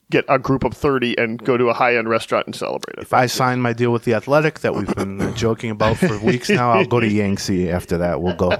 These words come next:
Speaker 2: We'll have a, we'll have the buffet at Yangtze.
Speaker 1: <laughs>
Speaker 2: Dim sum at Yangtze. Uh, so yeah, but turns out that was all bullshit.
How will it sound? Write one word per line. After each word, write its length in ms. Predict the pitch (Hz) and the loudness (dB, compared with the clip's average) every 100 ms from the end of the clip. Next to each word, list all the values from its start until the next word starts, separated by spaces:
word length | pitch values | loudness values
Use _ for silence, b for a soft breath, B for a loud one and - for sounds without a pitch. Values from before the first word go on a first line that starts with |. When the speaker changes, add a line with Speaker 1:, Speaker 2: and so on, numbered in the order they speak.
| - | 0
Speaker 2:
We'll 140 | 95 | 0
have 140 | 101 95 | 0 0
a, 120 | 92 - | -4 -2
we'll 60 | 123 | 0
have 80 | 117 | 0
the 80 | 117 | 0
buffet 400 | 107 - 107 98 | -2 0 0 0
at 120 | 73 | -2
Yangtze. 360 | 87 - - 269 - 233 - | -6 -8 -4 -4 0 -2 0
Speaker 1:
<laughs> 300 | 359 359 - | -2 -2 -4
Speaker 2:
Dim 180 | 131 | -4
sum 380 | 123 113 90 92 - - | -2 -2 -2 -6 -12 -6
at 100 | 107 | -6
Yangtze. 460 | 98 98 98 92 - B B B | -6 -10 -14 -18 -18 B B B
Uh, 180 | 175 - | 2 2
so 260 | - 202 165 | 2 2 4
yeah, 240 | 180 143 - | 4 2 0
but 320 | 127 180 - _ _ | -6 -6 -18 _ _
turns 240 | - 226 208 | -4 0 4
out 240 | 214 156 | 2 2
that 80 | 143 | 2
was 140 | 135 | 2
all 80 | 135 | 2
bullshit. 440 | 123 135 131 - | 2 0 0 -6